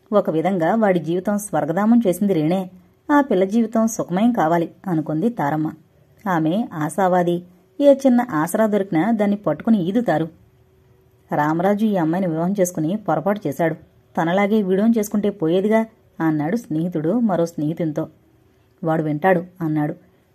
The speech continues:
భోజనాలు చేసి రెండు టాక్సీల్లో తిరుగు ప్రయాణం అయ్యారు. ఇంట్లోకి రాగానే నాని రేణును యుగ యుగాల నుండి చూడనట్టు హత్తుకుపోయి పమిట్లో ముఖం దాచుకున్నాడు.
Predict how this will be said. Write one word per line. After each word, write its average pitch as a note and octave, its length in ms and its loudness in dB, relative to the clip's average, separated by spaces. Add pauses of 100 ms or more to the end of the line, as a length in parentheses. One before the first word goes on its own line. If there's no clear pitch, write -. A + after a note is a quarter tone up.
(120)
భోజనాలు A3 500 2
చేసి G3 460 -2
రెండు F#3 240 0
టాక్సీల్లో G3+ 600 -2
తిరుగు G#3+ 300 -4
ప్రయాణం A3+ 320 2
అయ్యారు. D3+ 300 -2 (800)
ఇంట్లోకి B3+ 440 6
రాగానే G#3+ 600 2 (120)
నాని G3+ 680 0
రేణును A#3 400 6
యుగ F3 280 2
యుగాల F3+ 320 2
నుండి A#3 300 6 (120)
చూడనట్టు A3+ 340 0
హత్తుకుపోయి F3+ 720 0
పమిట్లో F#3+ 460 -4
ముఖం G#3+ 320 0
దాచుకున్నాడు. D#3+ 500 -2